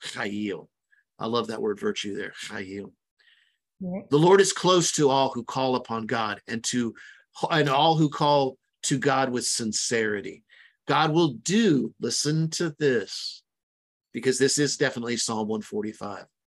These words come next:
Speaker 1: And it's one that really messes with me every time I go to speak about it. And that's the reason I almo-, almost stop and make a point to point this out.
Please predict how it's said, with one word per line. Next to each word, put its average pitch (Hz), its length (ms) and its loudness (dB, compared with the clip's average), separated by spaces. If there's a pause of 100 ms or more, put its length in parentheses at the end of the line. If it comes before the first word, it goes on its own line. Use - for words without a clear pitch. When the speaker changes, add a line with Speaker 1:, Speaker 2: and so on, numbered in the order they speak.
(640)
Speaker 1:
And 113 120 -2
it's 110 160 -4
one 127 300 0
that 117 140 -4
really 131 380 0
messes 127 400 -4
with 98 140 -10
me 98 200 -12
every - 400 -12
time 113 380 -6
I 107 120 -8
go 101 180 -6
to 104 40 -10
speak - 360 -12
about 85 240 -14
it. - 80 -20 (600)
And 107 80 -14
that's 110 140 -8
the 131 80 0
reason 123 220 0
I 113 80 0
almo-, 117 240 -4
almost 113 440 -2
stop 127 460 -2 (500)
and 113 120 -6
make - 160 0
a - 160 -8
point 131 520 -2 (140)
to - 140 -18
point 107 260 -6
this - 240 -6
out. 98 260 -8